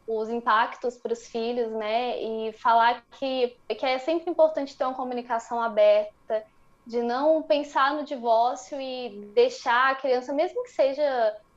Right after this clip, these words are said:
que tenha quatro, cinco anos de idade, né? Mais novinho, de não deixar essa criança de fora, porque isso é algo que vai tá impactando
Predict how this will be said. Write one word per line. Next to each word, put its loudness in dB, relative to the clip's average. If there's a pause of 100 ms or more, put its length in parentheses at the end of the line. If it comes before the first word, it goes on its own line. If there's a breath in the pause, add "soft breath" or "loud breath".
(240)
que -20
tenha -6
quatro, 0
cinco -12
anos -2
de -4
idade, 2
né? -4
Mais -6
novinho, -4
de -8
não -4 (240)
deixar 0
essa -2
criança -4
de -18
fora, 0
porque -4 (340)
isso -2
é 6
algo 6
que -4 (100)
vai 0
tá -2
impactando -4